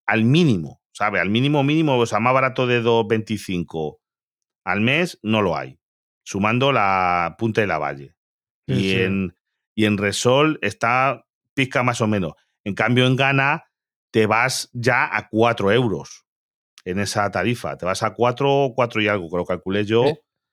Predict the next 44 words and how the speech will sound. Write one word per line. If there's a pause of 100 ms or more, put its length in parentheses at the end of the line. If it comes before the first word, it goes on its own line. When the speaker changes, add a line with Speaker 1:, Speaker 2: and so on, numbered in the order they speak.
(340)
Speaker 2:
eh,
Speaker 1:
Es
cara,
esa
Speaker 2:
es
ca-,
Speaker 1:
potencia
Speaker 2:
es
Speaker 1:
ahí
Speaker 2:
cara
Speaker 1:
ya
sí
Speaker 2:
de,
Speaker 1:
que
se
Speaker 2:
eh,
Speaker 1:
nota,
Speaker 2:
cojón.
Lo
que
Speaker 1:
porque
Speaker 2:
pasa
es
que
yo
a
mi
hermano
es
lo
que
le
he
dicho.
Bueno,
mira,
Speaker 1:
Sí. (420)
Speaker 2:
eh,
si
querés, (460)
os
podéis, (140)
mm,
cambiar.